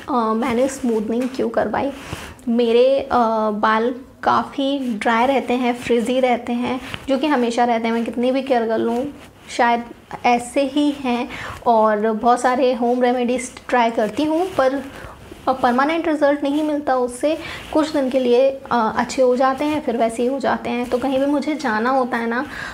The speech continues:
तो बड़ा झंझट रहता है मेरे लिए कि मैं आज कौन सा है, अ, हेयर स्टाइल ट्राई करूँ। तो इस झंझट से बचने के लिए मैंने अपने बालों को स्मूथ कराया, स्मूथनिंग कराई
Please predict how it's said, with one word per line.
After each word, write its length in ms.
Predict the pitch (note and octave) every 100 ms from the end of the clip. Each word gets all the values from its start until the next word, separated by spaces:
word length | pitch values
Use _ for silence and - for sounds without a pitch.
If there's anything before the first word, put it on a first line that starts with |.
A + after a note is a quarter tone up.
| -
तो 60 | C#4
बड़ा 180 | C4 C4+
झंझट 400 | C4 B3 B3+ B3
रहता 220 | B3 A#3
है 80 | B3
मेरे 200 | B3 A#3
लिए 220 | B3 A#3
कि 100 | B3
मैं 100 | B3
आज 200 | A#3 A#3
कौन 280 | - A#3+ B3
सा 140 | B3
है, 340 | C4 B3 A#3+ -
अ, 400 | A3+ A3 A3 A3+ - - - - - - - - - -
हेयर 180 | C4+ B3+
स्टाइल 480 | B3+ - A#3 A#3 A#3+ -
ट्राई 260 | A#3 A#3
करूँ। 360 | A#3+ A#3+ A#3 B3
तो 480 | - - - C4+ C#4+
इस 60 |
झंझट 380 | B3+ C4+ B3+ B3
से 120 | B3
बचने 320 | B3 A3 A#3 A3+
के 80 |
लिए 100 | A#3+
मैंने 180 | A#3 A#3
अपने 180 | A3 A#3+
बालों 260 | A3+ A3+ A3+
को 520 | - - - D4+ D#4
स्मूथ 300 | - A#3 A3+
कराया, 560 | A3+ A3+ A3 A3 A3
स्मूथनिंग 560 | A#3 - A#3 A3+ A#3+ B3
कराई 340 | A#3+ A3 A3+